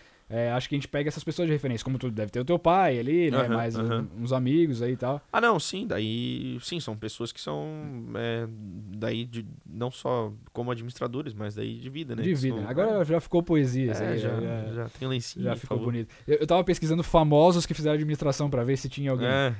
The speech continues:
Speaker 2: e
Speaker 1: E
Speaker 2: aí?
Speaker 1: tinha uns globais ali, mas que nin-, pelo nome ninguém sabe. É o único que eu achei que dá pra, tipo, o cara já
Speaker 2: É.
Speaker 1: ver de cara, Kelly Key fez a administração.
Speaker 2: Ah, é?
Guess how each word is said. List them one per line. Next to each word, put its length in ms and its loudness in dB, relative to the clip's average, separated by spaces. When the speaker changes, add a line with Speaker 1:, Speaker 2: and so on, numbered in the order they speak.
Speaker 2:
e 120 -2
Speaker 1:
E 20 4
Speaker 2:
aí? 140 6
Speaker 1:
tinha 200 0
uns 140 4
globais 560 8
ali, 160 4
mas 180 2
que 100 -8
nin-, 200 -2
pelo 260 2
nome 300 2
ninguém 240 -2
sabe. 400 0
É 100 -6
o 120 -4
único 280 -2
que 60 0
eu 60 6
achei 260 4
que 120 -6
dá 160 2
pra, 200 0
tipo, 180 -10
o 40 -16
cara 240 0
já 120 0
Speaker 2:
É. 60 2
Speaker 1:
ver 160 0
de 60 -4
cara, 200 -2
Kelly 300 2
Key 180 -2
fez 160 -4
a 40 -4
administração. 520 -6
Speaker 2:
Ah, 200 2
é? 160 2